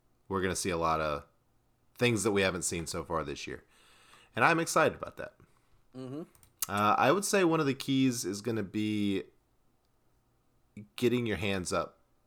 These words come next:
Speaker 1: on the, uh, defensive line <laughs> because we have seen Baker Mayfield struggle mightily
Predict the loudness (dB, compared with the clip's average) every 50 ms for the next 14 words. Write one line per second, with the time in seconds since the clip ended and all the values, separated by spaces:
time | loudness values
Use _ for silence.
0 | _ -10 -6 -6 -6 -4 -4 -4 -4 -4 -4 -4 -4 -4 -4 -4 -4 -6 -8 -10
1 | -10 -10 -12 -12 -12 -12 -8 -4 -4 -2 -2 -4 -6 -8 -12 -14 -16 -18 -20 _
2 | -20 -20 -20 -20 -20 -20 -20 -12 _ -6 -6 -2 0 0 2 2 2 0 0 -2
3 | -6 -6 -2 0 2 2 2 2 0 -2 -2 0 0 2 2 0 0 0 0 -2
4 | -2 -2 -4 -4 -2 -2 -2 -4 -4 -4 -4 -2 -2 -2 -4 -6 -8 -10 -6 0
5 | 2 2 2 4 2 2 6 8 8 8 8 8 6 4 2 -2 -6 -8